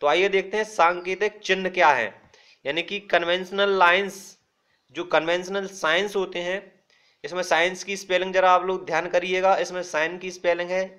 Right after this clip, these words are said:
एस आई जी एन एस, ठीक है। इसका क्या मतलब होता है?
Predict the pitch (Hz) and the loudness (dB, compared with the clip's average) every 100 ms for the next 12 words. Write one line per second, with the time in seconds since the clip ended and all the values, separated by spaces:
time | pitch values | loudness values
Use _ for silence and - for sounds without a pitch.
0 | _ _ 147 175 180 156 165 180 156 151 | _ _ 0 0 0 2 2 2 -6 -8
1 | 180 175 - 156 165 - 156 151 - - | -8 -10 -8 -6 -6 -6 -2 -2 -2 -12
2 | _ _ _ _ _ _ - 151 214 208 | _ _ _ _ _ _ -18 -2 0 0
3 | - - _ _ _ _ _ _ _ _ | -2 -20 _ _ _ _ _ _ _ _
4 | _ _ _ _ _ _ _ _ _ _ | _ _ _ _ _ _ _ _ _ _
5 | _ - - 175 180 185 190 196 190 196 | _ -6 0 2 4 4 4 4 4 4
6 | 190 190 196 | 4 6 4